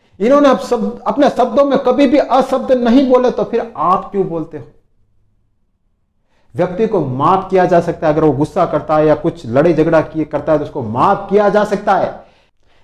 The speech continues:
लेकिन कोई माँ बाप तक की कोई गालियां निकालता है ना, तो उसको माफ नहीं किया जा सकता।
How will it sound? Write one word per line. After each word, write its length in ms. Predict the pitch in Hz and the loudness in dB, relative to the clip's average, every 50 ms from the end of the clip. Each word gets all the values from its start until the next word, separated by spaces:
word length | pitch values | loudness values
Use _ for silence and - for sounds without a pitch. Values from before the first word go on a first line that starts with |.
| _ - | _ -4
लेकिन 260 | 131 160 - 180 156 | -2 0 0 0 0
कोई 140 | - 160 143 | 2 2 2
माँ 600 | 117 113 117 123 139 165 170 160 143 117 101 101 - - _ _ _ - | 2 0 0 0 0 0 0 -2 -2 -4 -8 -12 -16 -20 _ _ _ -4
बाप 360 | 127 135 151 160 151 - - - | 0 0 2 0 0 -2 -8 -14
तक 140 | 139 135 - | -14 -12 -12
की 100 | - 135 | -12 -8
कोई 200 | - 131 113 101 | -6 -6 -6 -6
गालियां 320 | 95 107 107 123 147 143 | -6 -6 -2 -2 0 -2
निकालता 440 | 113 110 - - 123 127 127 - 147 | -2 -4 -6 -4 -4 -4 -4 -6 -8
है 100 | 127 139 | -8 -8
ना, 260 | 165 208 208 - - _ _ | -10 -12 -14 -18 -20 _ _
तो 80 | _ _ | _ _
उसको 240 | - - _ - 120 | -20 -20 _ -16 -14
माफ 380 | 98 98 107 117 120 120 - 110 | -12 -12 -10 -10 -10 -10 -12 -12
नहीं 180 | 101 107 117 | -12 -10 -10
किया 220 | 107 110 120 113 104 | -10 -10 -10 -10 -10
जा 140 | 104 107 101 | -10 -10 -12
सकता। 320 | - - - _ - | -12 -16 -20 _ -20